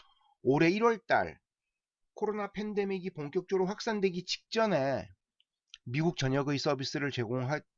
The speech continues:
하기 시작했다고 합니다. 그래서 최근 기사를 보면 현재는 미국 전역에 한 천여 개,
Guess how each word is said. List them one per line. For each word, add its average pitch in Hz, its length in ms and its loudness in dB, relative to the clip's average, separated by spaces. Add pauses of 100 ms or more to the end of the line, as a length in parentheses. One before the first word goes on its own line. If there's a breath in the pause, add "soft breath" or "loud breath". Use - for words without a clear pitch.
(100)
하기 135 240 -10
시작했다고 139 580 -6
합니다. 110 420 -6 (1700 soft breath)
그래서 139 420 0 (420)
최근 202 320 0
기사를 156 300 0
보면 151 240 -4
현재는 151 480 -2
미국 135 260 -6
전역에 131 360 -2
한 131 180 -2
천여 202 360 -2
개, 110 300 -2